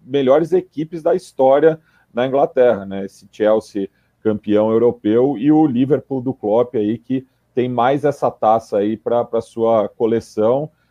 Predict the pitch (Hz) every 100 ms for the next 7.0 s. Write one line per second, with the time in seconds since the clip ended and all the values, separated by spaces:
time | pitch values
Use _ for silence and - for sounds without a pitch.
0 | _ - 101 107 107 104 101 - 120 -
1 | 156 160 165 120 135 120 123 147 147 139
2 | - 139 120 101 110 110 110 - 123 123
3 | 127 143 147 135 131 123 113 - 107 107
4 | 104 101 95 _ 135 135 113 135 139 135
5 | - - 135 143 139 131 139 139 143 139
6 | 135 123 127 135 117 120 120 104 107